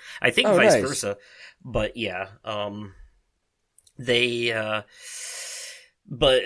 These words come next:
Speaker 1: so, yeah, he spends a lot of time, uh, chatting online with her, you know, like you and Sarah, so it's a
Speaker 2: Yeah.
Speaker 1: similar, similar setup,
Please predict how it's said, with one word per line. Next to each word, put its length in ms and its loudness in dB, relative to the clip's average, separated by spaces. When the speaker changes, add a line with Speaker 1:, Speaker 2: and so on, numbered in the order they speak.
Speaker 1:
so, 180 0
yeah, 220 6
he 120 2
spends 300 2
a 60 -2
lot 200 2
of 60 0
time, 680 -2
uh, 300 -2
chatting 360 4
online 360 -6
with 140 -4
her, 400 2
you 120 2
know, 120 6
like 220 4
you 140 -4
and 100 -4
Sarah, 420 -2
so 320 -2
it's 180 -4
a 40 -2
Speaker 2:
Yeah. 40 -2
Speaker 1:
similar, 560 2
similar 380 0
setup, 420 -4